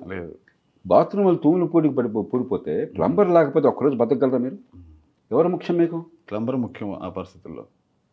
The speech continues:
Speaker 2: That's all. Practical common sense కావాలా? ఆ ప్లంబర్ రాకపోతే నా పని జరగట్లా. ఆ ప్లంబర్ నాకు most important person.
Speaker 1: మ్మ్.
Speaker 2: నేను కలెక్టర్ని అవమానించట్లేదు, నేను కలెక్టర్గా పనిచేశాను, నేను వాళ్ళని తక్కువ అని అంటలే, కానీ మనం కొంచెం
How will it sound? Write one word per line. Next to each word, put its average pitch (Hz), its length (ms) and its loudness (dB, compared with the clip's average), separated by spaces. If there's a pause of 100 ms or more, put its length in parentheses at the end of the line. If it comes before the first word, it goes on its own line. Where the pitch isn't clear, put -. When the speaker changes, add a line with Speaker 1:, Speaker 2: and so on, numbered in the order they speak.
(260)
Speaker 2:
That's 190 240 0
all. 151 80 2
Practical 202 480 2
common 202 280 -4
sense 202 200 -6
కావాలా? 151 340 -2 (420)
ఆ 113 40 0
ప్లంబర్ 135 320 2
రాకపోతే 208 220 2
నా 202 60 0
పని 185 200 0
జరగట్లా. 170 380 -4 (1300)
ఆ - 20 -6
ప్లంబర్ 190 320 0
నాకు 190 140 4
most 180 220 0
important 170 360 0
person. - 320 -4 (180)
Speaker 1:
మ్మ్. 87 100 -18 (800)
Speaker 2:
నేను 110 120 2
కలెక్టర్ని 180 480 2
అవమానించట్లేదు, 165 540 4
నేను 110 120 0
కలెక్టర్గా 175 320 -4
పనిచేశాను, 165 440 -2 (800)
నేను 90 140 -2
వాళ్ళని 82 220 -2
తక్కువ 175 220 0
అని 165 60 6
అంటలే, 147 280 4
కానీ 160 220 -2
మనం 156 340 4
కొంచెం 123 280 -2